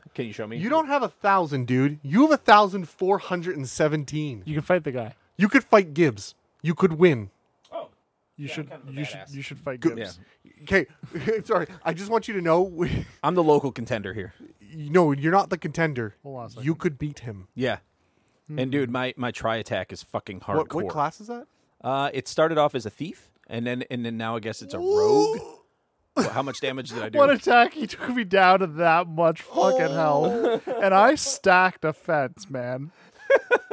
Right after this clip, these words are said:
Speaker 2: So you, you're warrior up now?
Speaker 3: Um, okay, so I actually multi-class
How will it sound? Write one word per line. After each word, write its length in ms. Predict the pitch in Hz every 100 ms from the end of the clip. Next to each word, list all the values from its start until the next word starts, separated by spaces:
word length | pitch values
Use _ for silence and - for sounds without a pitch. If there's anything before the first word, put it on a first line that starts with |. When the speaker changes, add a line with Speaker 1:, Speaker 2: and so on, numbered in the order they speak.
| 440 -
Speaker 2:
So 120 | -
you, 360 | 175 208 240 151
you're 300 | 160 185 185
warrior 480 | 135 131 180 269 285
up 120 | 311 -
now? 220 | 254 302 _ _ 170
Speaker 3:
Um, 360 | 156 160 156 151 _ _ _ _ _ _
okay, 180 | - 123
so 160 | 113 123
I 180 | 127 143
actually 320 | 147 - 131
multi-class 800 | 113 113 123 123 147 147 151 -